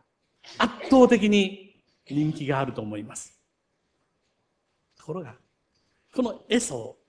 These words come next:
ー、彼の致命傷は霊的なこと、神様に関すること、また神様の祝福とか、これから先の未来の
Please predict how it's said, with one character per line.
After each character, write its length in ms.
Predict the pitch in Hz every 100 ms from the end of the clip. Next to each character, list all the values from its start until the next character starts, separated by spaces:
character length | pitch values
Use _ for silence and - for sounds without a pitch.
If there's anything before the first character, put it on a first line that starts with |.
| _ _ _ _ _ _ _ _ _ _ _
ー、 80 | _ _ _
彼 240 | - 202 170
の 140 | 151
致 260 | 151 - 185
命 220 | 220 208
傷 160 | 214
は 340 | 196 185 175 - _ _ _ _ _ _ 127
霊 240 | 151 220
的 260 | 247 240 240
な 120 | 196
こ 120 | -
と、 200 | 107 117 _ - - _ -
神 240 | - 294 320
様 340 | - 240 214
に 140 | 202 202
関 300 | - 180 165
す 100 | 160
る 120 | 127
こ 160 | 120
と、 200 | - 123 - _ _ _ _ _ _
ま 80 | 202
た 140 | 208 214
神 240 | - 294
様 260 | - 233 220
の 100 | 202
祝 300 | - - 180
福 220 | - 180
と 100 | 139
か、 140 | - - _ _ _ - _
こ 80 | 240
れ 80 | 262
か 100 | 240
ら 240 | 240 233
先 360 | - - 208 220
の 100 | 214
未 160 | 214
来 220 | 240 208
の 220 | 185 175